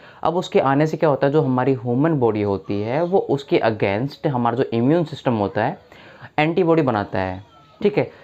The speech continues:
जब हमारी एंटीबॉडी बनेगी तो हमारे अंदर जो प्लेटलेट्स है ना उनकी संख्या कम हो जाएगी। क्यों? क्योंकि जो, अ, वायरस आया है उसके against लड़ने के लिए हमारा जो ब्लड है वो एंटीबॉडी बनाएगा,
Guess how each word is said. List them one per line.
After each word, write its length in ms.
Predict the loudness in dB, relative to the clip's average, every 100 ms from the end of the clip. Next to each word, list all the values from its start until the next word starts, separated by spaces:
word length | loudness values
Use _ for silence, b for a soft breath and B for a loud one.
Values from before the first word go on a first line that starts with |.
| B 0
जब 140 | 2
हमारी 220 | 2 2
एंटीबॉडी 800 | 2 2 2 4 4 4 2 0 0
बनेगी 500 | 2 2 2 2 0
तो 140 | 0
हमारे 520 | 0 0 2 2 2
अंदर 380 | 0 -2 -2 -2
जो 120 | -4
प्लेटलेट्स 580 | 0 0 2 0 0 0
है 80 | 0
ना 220 | 0 0
उनकी 260 | 0 2 0
संख्या 260 | 0 0 0
कम 140 | 0
हो 120 | 0
जाएगी। 420 | 0 -2 -4 -10 -14 -20 _ -2
क्यों? 180 | 0 -2 B B B
क्योंकि 280 | 0 4 4
जो, 300 | 4 2 0 -8
अ, 180 | -4 -2 -2
वायरस 420 | -2 0 0 0 0
आया 220 | 2 2
है 60 |
उसके 360 | 0 -2 -2 -2
against 460 | 0 0 0 0 0
लड़ने 320 | 0 2 0
के 100 | 0
लिए 160 | 2 2
हमारा 420 | 2 0 2 0
जो 160 | 0 0
ब्लड 260 | 2 0
है 180 | 0 -2
वो 180 | 0 0
एंटीबॉडी 460 | 0 0 2 2 2
बनाएगा, 460 | 0 0 -2 -6